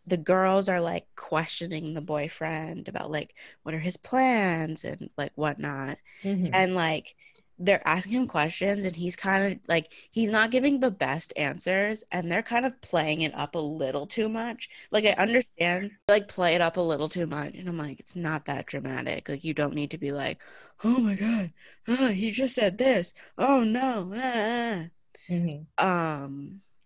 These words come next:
Speaker 1: and then there's, like, a fight that goes on between, like,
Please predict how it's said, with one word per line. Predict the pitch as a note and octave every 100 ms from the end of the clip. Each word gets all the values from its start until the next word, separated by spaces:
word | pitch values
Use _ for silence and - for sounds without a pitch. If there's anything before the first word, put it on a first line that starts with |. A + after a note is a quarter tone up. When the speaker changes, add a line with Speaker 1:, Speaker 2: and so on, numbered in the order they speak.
| _ _ _ _ _ _ _ -
Speaker 1:
and | A3+ A#3
then | A#3
there's, | A3+
like, | G3+
a | F3
fight | E3 - F#3 G3+
that | A3
goes | A3 G3+
on | G3+ G#3 G#3
between, | F#3+ - F#3 D#3+
like, | C#3+ C#3+ -